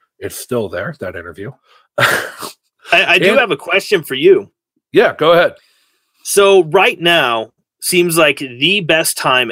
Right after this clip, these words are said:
Speaker 2: ever for third parties to actually get some footing.
Speaker 1: I don't think so.
Speaker 2: And I'm, I'm wondering what's up with the Libertarian Party and some of these other parties. Like,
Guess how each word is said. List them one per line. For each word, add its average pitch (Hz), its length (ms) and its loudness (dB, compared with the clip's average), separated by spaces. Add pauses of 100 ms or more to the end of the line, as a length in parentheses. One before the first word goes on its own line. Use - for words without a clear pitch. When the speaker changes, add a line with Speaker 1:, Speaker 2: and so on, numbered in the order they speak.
(120)
Speaker 2:
ever 147 420 0 (500)
for 143 560 4 (160)
third 165 280 4
parties 143 600 0
to 117 380 -2 (200)
actually 123 640 0
get 127 220 0
some 120 180 -4
footing. 151 420 2 (400)
Speaker 1:
I 151 80 -10
don't 180 120 0
think 143 120 2
so. 135 120 2
Speaker 2:
And 135 160 0
I'm, 135 300 -2 (140)
I'm 143 160 -4
wondering 151 560 2
what's 143 280 2
up 151 180 -2
with 139 160 0
the 139 60 -12
Libertarian 147 640 -2
Party 151 340 2
and 120 240 -2
some 151 140 -2
of 135 60 -2
these 139 180 0
other 131 320 4 (200)
parties. 147 460 2
Like, 110 300 -4